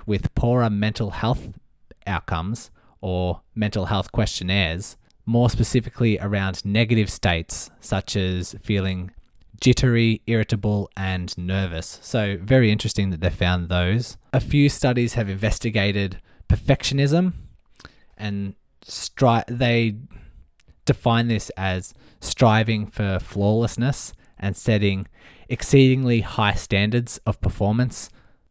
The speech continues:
accompanied by tendencies of overly critical evaluations of one's behavior. It's possible that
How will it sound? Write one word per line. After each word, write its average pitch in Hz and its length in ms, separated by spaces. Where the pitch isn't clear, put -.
accompanied 113 640
by 98 220
tendencies 110 920
of 92 440
overly 113 420
critical 110 600
evaluations 107 920
of 92 200
one's 98 260
behavior. 85 540
It's 117 220
possible 131 640
that 101 340